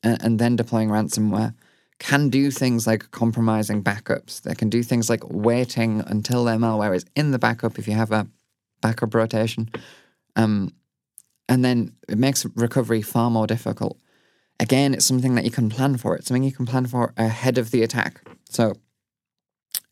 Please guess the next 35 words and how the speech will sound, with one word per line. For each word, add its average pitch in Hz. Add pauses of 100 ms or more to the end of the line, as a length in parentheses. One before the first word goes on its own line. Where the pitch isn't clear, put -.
(140)
um, 117 (440)
think 170
through, 147 (140)
at, 117 (140)
at 127
least 135
as 135
a -
tabletop 120
exercise, 113 (480)
if 135
not 127
getting 120
security 117
testing 110
capability 117
and 104
to, 110
to 110
test 120
to 117
see 120
if 113
it's -
demonstrable, 117 (640)
um, 120 (640)
to, 127
to -
check 151
that 127 (280)
backups 131
can't -
be 113
interfered 113
with. -